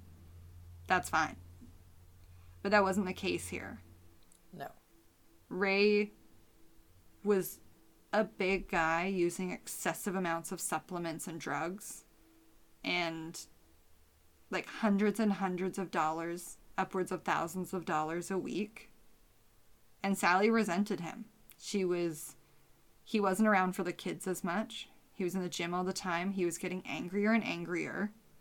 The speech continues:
Speaker 1: And on Valentine's Day of nineteen ninety-five, a nine one one call is made, and it's Sally saying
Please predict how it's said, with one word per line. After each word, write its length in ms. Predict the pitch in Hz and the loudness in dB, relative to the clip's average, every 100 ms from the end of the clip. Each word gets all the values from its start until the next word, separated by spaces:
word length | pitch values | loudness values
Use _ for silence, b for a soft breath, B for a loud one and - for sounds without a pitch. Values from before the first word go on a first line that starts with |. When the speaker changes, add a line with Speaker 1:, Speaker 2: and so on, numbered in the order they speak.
| - - - - - - _ - | -20 -20 -20 -20 -20 -20 _ -4
Speaker 1:
And 680 | 190 190 185 180 175 170 - - _ - - - - - - - - | 0 2 2 0 -2 -6 -10 -16 _ -20 -20 -20 -20 -20 -20 -6 0
on 200 | 185 180 | 2 4
Valentine's 680 | 170 170 190 185 196 208 202 | 4 4 0 0 2 2 2
Day 540 | 180 160 165 202 220 - - | 2 2 2 0 -4 -10 -8
of 140 | 185 185 | -4 -2
nineteen 360 | 160 - 196 | -2 -2 -2
ninety-five, 840 | 185 180 202 190 156 170 196 220 - - - - - | 0 0 0 2 2 2 0 -2 -10 -20 -20 -12 -4
a 80 | 185 | -2
nine 280 | 170 160 180 | 0 0 2
one 140 | 208 | 4
one 200 | 180 170 | 2 0
call 260 | - 180 170 | -2 0 0
is 180 | 165 | -4
made, 440 | 185 165 165 196 220 - - | -4 -4 -4 -4 -6 -10 -8
and 100 | 180 | -6
it's 140 | - | -6
Sally 460 | - 170 156 165 202 | -6 -2 -2 0 -2
saying 560 | 208 170 165 170 220 | 0 -2 -2 -2 -4